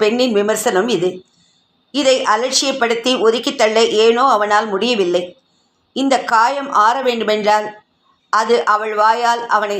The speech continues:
நல்ல விமர்சனம் செய்தால்தான் தீரும். அவன் மேற்கொண்டு எதுவும் பேசாமல் எழுந்து சென்றான். அன்று முழுக்க அவன் தூங்கவில்லை.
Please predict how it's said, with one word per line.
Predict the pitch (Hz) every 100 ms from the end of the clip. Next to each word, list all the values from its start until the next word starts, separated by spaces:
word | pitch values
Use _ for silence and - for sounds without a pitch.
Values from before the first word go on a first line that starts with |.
| 202
நல்ல | 202 233 269
விமர்சனம் | 220 233 233 247 220 208
செய்தால்தான் | 208 220 220 196 196 196
தீரும். | - 180 170 165 _ _ _ _ _ _ _ _ _
அவன் | 226 233 226
மேற்கொண்டு | 220 240 240 247 277 277
எதுவும் | 220 233 240
பேசாமல் | 233 220 233 208 220 214
எழுந்து | 208 233
சென்றான். | 233 202 170 180 180 170 _ _ _ -
அன்று | 226 220 208
முழுக்க | 220 262 269
அவன் | 262 190 185
தூங்கவில்லை. | 214 226 220 185 175